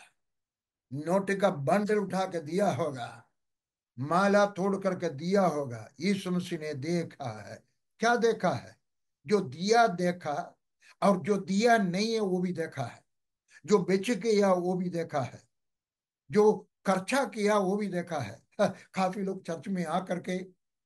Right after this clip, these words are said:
एक चाय का पैसा भी चंदा नहीं डालते हैं। पांच रुपया, चाय का कितना? दस रुपया।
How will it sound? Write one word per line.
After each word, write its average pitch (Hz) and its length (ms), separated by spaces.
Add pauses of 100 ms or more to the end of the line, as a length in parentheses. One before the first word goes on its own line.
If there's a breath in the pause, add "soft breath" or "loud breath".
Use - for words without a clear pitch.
(340)
एक 190 320
चाय 214 320
का 233 180
पैसा 185 380
भी 190 140
चंदा 175 360
नहीं 165 200
डालते 139 340
हैं। - 200 (300)
पांच 170 280
रुपया, 131 460 (300)
चाय 220 220
का 262 140
कितना? 185 320
दस 147 280
रुपया। 185 320